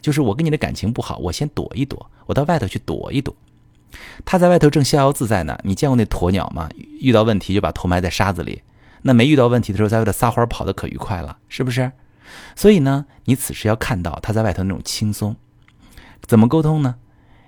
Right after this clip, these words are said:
你可以让他处在那种纠结的局面，那就是偷情就是偷情啊，你见不得光啊。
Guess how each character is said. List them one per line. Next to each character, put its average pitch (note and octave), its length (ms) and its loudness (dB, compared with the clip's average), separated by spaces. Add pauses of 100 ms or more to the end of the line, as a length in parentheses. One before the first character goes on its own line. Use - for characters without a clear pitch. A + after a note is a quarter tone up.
你 B2 140 2
可 - 120 -2
以 F3 260 0
让 C3 120 -2
他 C3 80 0
处 - 180 -8
在 E2+ 80 -4
那 G#2 60 -2
种 F#2 140 -2
纠 C#3 240 0
结 F#2+ 100 -4
的 E2 80 -4
局 - 160 -12
面， G#1+ 220 -12
那 C#3 120 -4
就 C#3+ 120 0
是 A#2 260 -4 (220)
偷 - 160 -6
情 A#2 180 -4
就 - 80 -8
是 G#2+ 100 -4
偷 - 160 -6
情 - 200 -12
啊， - 180 -16 (560)
你 G2 80 0
见 B2 200 0
不 G2+ 60 -4
得 G#2 100 0
光 C3 260 -4
啊。 E2 180 -8